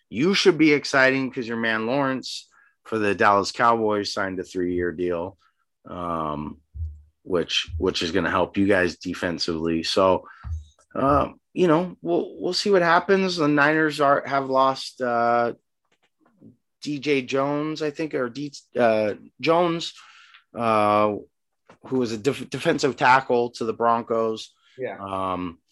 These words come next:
Speaker 1: Lincoln Tomlinson went to the Jets, re-, I, I saw recently. So, um, you know, the forty-niners have this, some decisions to make as well.
Speaker 2: Yeah, and then, and then I think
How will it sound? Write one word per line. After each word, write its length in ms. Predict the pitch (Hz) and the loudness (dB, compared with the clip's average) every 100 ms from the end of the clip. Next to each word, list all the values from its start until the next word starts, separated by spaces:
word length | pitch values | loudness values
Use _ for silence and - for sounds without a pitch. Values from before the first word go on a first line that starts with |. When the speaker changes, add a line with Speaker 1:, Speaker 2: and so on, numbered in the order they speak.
| _ - | _ -6
Speaker 1:
Lincoln 280 | 123 123 | -2 0
Tomlinson 680 | 113 131 120 120 117 127 120 | 2 4 6 4 0 0 0
went 140 | 117 113 | -2 -4
to 80 | 113 | -4
the 120 | 101 | -4
Jets, 460 | 90 113 113 - | 0 0 0 -4
re-, 180 | 117 110 104 - | -8 -8 -8 -4
I, 360 | 98 95 85 | -2 -2 -2
I 40 | 95 | -4
saw 200 | - 104 | 0 0
recently. 640 | 98 101 - 107 107 104 | 2 0 -2 -4 -4 -4
So, 420 | 101 110 101 95 - - - _ | -4 0 0 -2 -6 -20 -20 _
um, 560 | 101 107 104 98 98 80 | -4 0 2 0 -4 -10
you 120 | 113 117 | -8 -2
know, 160 | 107 | 0
the 80 | 107 | 0
forty-niners 960 | - 131 135 143 139 147 143 135 - - _ _ _ | 2 4 4 4 4 2 0 -2 -8 -14 _ _ _
have 200 | 127 120 | -6 -4
this, 180 | 113 117 | -4 -4
some 220 | - 123 | -2 -2
decisions 640 | 117 117 123 107 101 98 - | -2 -2 -2 -2 -4 -8 -8
to 80 | 98 | -6
make 260 | 95 90 | -4 -4
as 120 | 92 | -4
well. 360 | 95 98 80 - 156 | -2 0 0 -2 -10
Speaker 2:
Yeah, 180 | 151 147 | -10 -10
and 80 | |
then, 100 | 139 - | -10 -10
and 160 | 143 143 | -6 -4
then 180 | 143 | -4
I 120 | 135 135 | -6 -8
think 300 | 170 175 | -8 -8